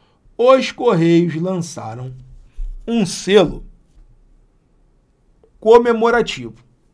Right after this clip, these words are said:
com uma tiragem de mil e vinte, né, de um milhão, né, e vinte unidades. No selo,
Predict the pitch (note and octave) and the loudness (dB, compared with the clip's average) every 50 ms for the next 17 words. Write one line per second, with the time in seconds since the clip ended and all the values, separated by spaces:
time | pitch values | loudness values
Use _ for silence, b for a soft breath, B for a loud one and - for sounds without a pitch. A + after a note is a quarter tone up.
0 | _ _ _ _ _ _ _ _ - E3+ F#3 F3+ E3 C#3+ C3+ C3+ - F#3+ F3+ E3 | _ _ _ _ _ _ _ _ -6 -4 -4 -4 -4 -6 -8 -8 -10 -8 -6 -4
1 | D3 D3+ D#3+ D#3+ D#3+ F#3+ G3+ G#3 - _ _ _ _ _ _ _ _ _ _ - | -4 -4 -4 -4 -6 -8 -10 -14 -16 _ _ _ _ _ _ _ _ _ _ -16
2 | E3+ C#3 E3 G3+ G3+ F#3 F3 F3+ G3+ A3+ C4 C4+ - - A#3 A3 F3+ D3 D3+ F3+ | -12 -6 -4 -4 -2 -2 -2 -2 -2 -2 -4 -6 -8 -8 -8 -6 -6 -6 -4 -4
3 | G3 G3 F3 E3+ - - - - D#3+ D3+ D#3+ D#3+ C#3+ C3+ D#3 E3 G#3 A#3+ C4+ C4+ | -4 -4 -6 -8 -12 -16 -16 -14 -10 -8 -6 -6 -6 -6 -4 -4 -2 -2 -2 -2
4 | A3+ F3+ E3 E3+ F#3 F#3+ E3+ D3 C3+ B2+ C3 - - - - _ _ _ _ F3+ | 0 2 2 2 2 0 0 -2 -6 -8 -12 -14 -18 -20 -20 _ _ _ _ -8
5 | F#3+ D#3+ C3 D3+ D#3 D#3+ D#3+ E3 - - - - D3 D#3+ F3 F3 - G#2 G#2 - | -8 -6 -6 -6 -6 -6 -6 -8 -12 -16 -14 -12 -8 -6 -6 -6 -8 -10 -16 -18
6 | - _ - - - - _ _ _ _ _ _ _ _ _ _ - - - - | -20 _ -20 -20 -20 -20 _ _ _ _ _ _ _ _ _ _ -20 -20 -20 -20
7 | - - _ _ _ _ _ _ - - C#4 B3+ C4 D#4+ F4+ D#4+ - - - - | -20 -20 _ _ _ _ _ _ -20 -18 -12 -8 -4 -2 0 0 -2 -2 -6 -8
8 | A3 A#3+ B3 A3 D#3+ A#2+ A2 - | -4 -2 -2 -2 -4 -6 -10 -16